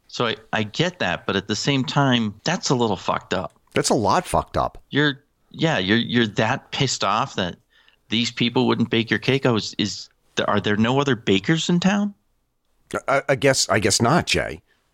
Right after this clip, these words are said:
Speaker 1: Are you incapable of traveling to another town that has more bakers?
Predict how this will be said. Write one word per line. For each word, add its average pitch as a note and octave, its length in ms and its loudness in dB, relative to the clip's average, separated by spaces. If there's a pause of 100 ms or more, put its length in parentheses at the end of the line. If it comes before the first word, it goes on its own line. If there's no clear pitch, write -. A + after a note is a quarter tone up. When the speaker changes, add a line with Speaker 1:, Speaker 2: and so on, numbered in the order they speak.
(360)
Speaker 1:
Are A2 120 0
you A2+ 180 2
incapable A#2+ 600 0
of G#2 100 2
traveling A#2+ 540 -2
to G2 200 -8
another E2+ 480 0
town B2 360 0
that - 180 -2
has F#2+ 500 -4
more C#3+ 220 0
bakers? D3+ 640 -6